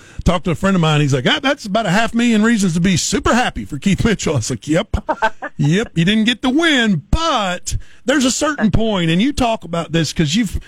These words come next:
you've, you've caddied for so many different guys at, at so many different ages, young guys, older guys, you know, uh, great resumes to resumes that are trying to be great. You know, when is that level of, "Man, I'll take that check,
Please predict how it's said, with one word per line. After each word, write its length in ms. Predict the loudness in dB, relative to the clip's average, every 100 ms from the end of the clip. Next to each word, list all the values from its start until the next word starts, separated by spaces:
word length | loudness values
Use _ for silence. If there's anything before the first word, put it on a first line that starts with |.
| -6 -2
you've, 260 | -2 0
you've 160 | -2 0
caddied 320 | 0 0 0
for 60 | -2
so 160 | 0
many 160 | 0 0
different 320 | 0 -2 -2
guys 320 | 0 2 0
at, 100 | 0
at 140 | -2 0
so 100 | 0
many 140 | 2
different 320 | 0 0 0
ages, 420 | 0 0 0 0
young 240 | 0 0 0
guys, 320 | 0 0 0
older 320 | 0 0 -2
guys, 420 | -2 0 0 -2 -6 -18 -14 -4
you 120 | 0
know, 180 | 0 -2 -8 _ -4
uh, 320 | 0 2 0
great 600 | 0 -2 0 2 0 0
resumes 680 | 0 2 2 2 2 2 0
to 300 | 0 2 2
resumes 520 | 0 0 0 0 2
that 100 | 0
are 80 | 0
trying 460 | 0 2 2 2 2
to 40 |
be 160 | 0 0
great. 460 | 0 0 -2 -4 -14 -20 -20 -20 -6
You 100 | 0
know, 100 | 0
when 400 | 0 0 0 2
is 160 | 2 2
that 220 | 0 0
level 480 | -2 0 2 0 0
of, 560 | -2 0 2 2 0 -2 -4 _ _ _ _ _ _ _ _ 0
"Man, 240 | 2 2
I'll 120 | 0
take 260 | 0 0 0
that 220 | -2 -2
check, 540 | 0 0 0 -2 -8